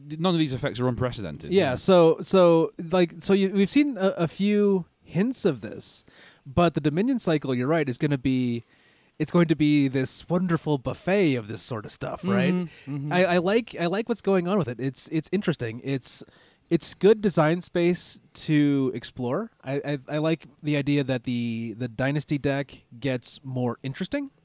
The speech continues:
Speaker 2: because for the life of this game, the Dynasty deck has, let's be honest, folks, bored the shit out of everybody.
Speaker 3: With just the two card
Speaker 2: <laughs>
Speaker 3: types? Yeah.
Speaker 2: Yeah.
Speaker 3: With
Speaker 1: Yeah.
Speaker 3: just the two
Speaker 1: And
Speaker 3: card
Speaker 1: well,
Speaker 3: types.
Speaker 1: and with, like, the big problem being the,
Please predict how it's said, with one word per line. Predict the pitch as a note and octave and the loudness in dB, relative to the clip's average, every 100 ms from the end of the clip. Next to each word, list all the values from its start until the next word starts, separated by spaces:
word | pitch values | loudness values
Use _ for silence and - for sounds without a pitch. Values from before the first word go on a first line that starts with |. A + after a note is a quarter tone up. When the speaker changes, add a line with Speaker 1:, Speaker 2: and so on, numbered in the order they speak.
| _ _ - - - _ | _ _ -20 -20 -20 _
Speaker 2:
because | F3+ F3+ F#3 F3 | 0 2 2 2
for | - E3 | 0 -2
the | C3 | 0
life | E3 A3 | 0 0
of | G#3+ | 0
this | F#3+ - | -2 0
game, | G#3+ D3 A#2 B2 _ _ | -2 -2 -6 -10 _ _
the | - | -6
Dynasty | C3+ F3+ G3+ F#3+ | 0 0 0 0
deck | D3 C#3 C#3 - _ - | 0 -2 -4 -10 _ -4
has, | G#3+ A#3 A3+ G#3 - - - - | 0 2 2 -2 -12 -16 -20 -2
let's | E3 G3+ | 0 0
be | G3+ | 2
honest, | E3+ D#3 - | 0 0 0
folks, | D3+ C#3 C#3 - - _ _ _ _ _ _ | 2 2 0 -10 -16 _ _ _ _ _ _
bored | - D3 E3 D3 | 0 4 4 2
the | D3 | -2
shit | - D3+ | 0 -2
out | C#3 | 0
of | C3 | 0
everybody. | A#2+ G#2 G#2+ - G#2 G#2+ - _ _ _ _ _ _ - | -2 -4 -8 -10 -14 -18 -20 _ _ _ _ _ _ -4
Speaker 3:
With | A#3 B3+ | -2 2
just | D4 - | 2 2
the | A3+ | 0
two | A3+ | 0
card | - G3+ G#3 | 4 6 6
Speaker 2:
<laughs> | |
Speaker 3:
types? | A3 B3+ A3 | 6 6 6
Yeah. | G#3+ | 4
Speaker 2:
Yeah. | F3+ G#3 F#3 - A2+ | 4 2 2 0 -10
Speaker 3:
With | G3 | -6
Speaker 1:
Yeah. | |
Speaker 3:
just | G3+ E3 | -6 -8
the | - | -6
two | F#3+ | 0
Speaker 1:
And | |
Speaker 3:
card | A#3 | 4
Speaker 1:
well, | A3+ F#3 | 4 4
Speaker 3:
types. | F#3+ | 2
Speaker 1:
and | G3 | 4
with, | F#3 | 4
like, | F3+ E3+ A2+ | 2 -4 -4
the | C#3 | 0
big | F#3 D3+ | 0 2
problem | D3+ C3 | 0 0
being | B2+ A#2+ A2+ | 0 0 0
the, | A2 G#2+ G#2 | -2 -2 -4